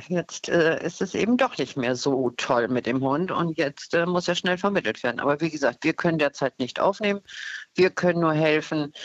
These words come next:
bei der Vermittlung, weil wir auch weiterhin private Anfragen haben, dass Leute, äh, einen Hund adoptieren möchten. Äh, aber mehr können wir zurzeit nicht tun.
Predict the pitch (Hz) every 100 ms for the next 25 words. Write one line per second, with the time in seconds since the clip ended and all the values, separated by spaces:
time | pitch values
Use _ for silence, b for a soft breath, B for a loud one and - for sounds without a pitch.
0 | B B - 175 160 - 160 156 147 147
1 | 143 139 135 143 104 - 131 143 113 -
2 | 139 139 139 135 139 - 135 135 127 131
3 | 127 127 - 127 127 - 123 82 113 107
4 | - _ 139 135 147 135 - 127 - 175
5 | 170 147 135 - 135 B B B B B
6 | B B - 139 110 - 131 135 113 -
7 | 131 135 - 156 175 170 175 - 131 113